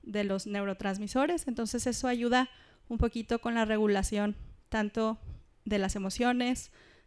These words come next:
del aprendizaje, del juicio,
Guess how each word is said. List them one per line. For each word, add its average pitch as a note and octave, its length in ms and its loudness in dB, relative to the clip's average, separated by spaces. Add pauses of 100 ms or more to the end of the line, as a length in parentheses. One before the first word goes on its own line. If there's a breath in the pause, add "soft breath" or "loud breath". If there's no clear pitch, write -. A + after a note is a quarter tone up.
del G#3 160 2
aprendizaje, A#3 920 0 (160)
del G3+ 200 -8
juicio, B3 640 0